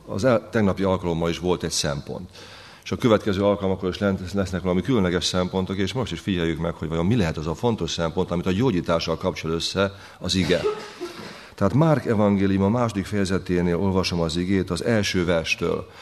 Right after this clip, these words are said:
Megjegyzem, hogy három evangélium megismétli ezt a történetet. Mindegyiknél újabb és újabb érdekességek vannak, ezt nem idézzük fel, de majd utalok rá, hogy melyiknél mi.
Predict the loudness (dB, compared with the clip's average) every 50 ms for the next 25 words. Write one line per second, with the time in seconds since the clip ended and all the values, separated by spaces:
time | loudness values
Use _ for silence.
0 | -14 -6 0 2 2 4 4 2 2 2 2 2 2 0 -2 -2 -4 -2 0 0
1 | 2 2 2 2 2 0 0 0 0 0 0 0 0 0 0 0 0 0 -2 -4
2 | -8 -10 -14 -10 -8 -6 -4 -2 0 0 0 0 0 -2 -2 -2 -2 -2 -6 -8
3 | -4 -2 -2 -2 0 -2 -2 -2 0 0 0 0 -2 -2 -6 -16 -18 -10 -2 2
4 | 2 4 4 4 4 2 2 2 2 2 2 4 4 2 2 2 0 0 -2 -2
5 | -2 -2 0 0 0 0 -2 -4 -4 -4 -4 -4 -4 -2 0 0 0 0 2 2
6 | 2 2 2 0 0 -2 -4 -2 0 0 2 2 2 2 2 0 -2 -4 -2 0
7 | 0 2 2 2 0 2 2 2 0 0 -4 -12 -18 -16 -8 -8 -6 -2 -2 0
8 | 0 -2 0 0 0 0 0 0 -2 0 0 0 -2 -2 -4 -4 -4 -2 -2 -2
9 | -4 -6 -8